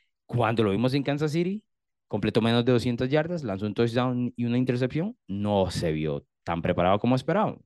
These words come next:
¿no? Hemos visto muy poco, no quiero que ese sea el veredicto final, pero quiero dejárselos ahí. El mensaje de Green Bay con este, con este contrato, si bien es cierto, es positivo para el equipo, ¿no? A nivel financiero,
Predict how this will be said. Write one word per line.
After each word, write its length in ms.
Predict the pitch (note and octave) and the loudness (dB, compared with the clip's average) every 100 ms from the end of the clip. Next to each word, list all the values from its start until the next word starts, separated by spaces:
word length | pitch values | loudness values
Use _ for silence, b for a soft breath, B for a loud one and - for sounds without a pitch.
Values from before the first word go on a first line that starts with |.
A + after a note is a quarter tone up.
| - | -14
¿no? 200 | G2+ - _ _ - | -14 -14 _ _ -2
Hemos 220 | G2 G2+ | 0 4
visto 260 | G#2+ - | 2 4
muy 120 | A#2+ A#2 | 4 6
poco, 320 | - - F2+ | 4 2 -4
no 140 | F#2 | -8
quiero 280 | - A2+ A2+ | -6 -4 -4
que 100 | B2 | -4
ese 120 | A2 | -2
sea 280 | A2 A#2 G#2+ B B B - | 4 4 4 B B B -2
el 100 | A2 | 2
veredicto 400 | G#2+ G#2+ - A2+ | 4 4 2 2
final, 280 | C3+ E3+ | 2 2
pero 200 | - F2 | 0 -4
quiero 180 | - F#2+ | -2 0
dejárselos 640 | F#2 E2 E2 F2+ E2+ E2 _ b b | 0 -2 -4 -2 -2 -4 _ b b
ahí. 280 | - D#2 C#2+ b - | 0 0 -2 b 0
El 140 | B2 | 6
mensaje 420 | A#2+ A#2 A2 C3 C#3 | 6 6 6 6 4
de 80 | |
Green 240 | G#2+ A2 G#2+ | 2 0 2
Bay 140 | A#2 | 2
con 160 | A#2+ G2 | 0 -4
este, 280 | - F#2 - | -4 -8 -8
con 180 | - F#2+ | -4 -2
este 180 | F#2 - | -2 0
contrato, 420 | F2 F#2 C#3+ C#3 | 0 2 2 2
si 140 | A#2+ A2 | 0 2
bien 120 | A2+ | 2
es 60 | |
cierto, 240 | A2 A#2 G#2+ | 2 0 0
es 100 | - | -2
positivo 560 | G2+ G2 B2+ C3 D3+ | -4 -6 -4 2 4
para 160 | D#3+ D#3+ | 4 2
el 80 | E3 | 0
equipo, 460 | - E3 E3+ F#3 _ | -2 -2 0 -2 _
¿no? 200 | G#2+ A2+ - | -6 -4 -4
A 80 | G#2 | -2
nivel 220 | G#2 G#2 | 0 2
financiero, 640 | C3 C3+ B2 C3+ B2+ B2 | 4 4 6 6 4 0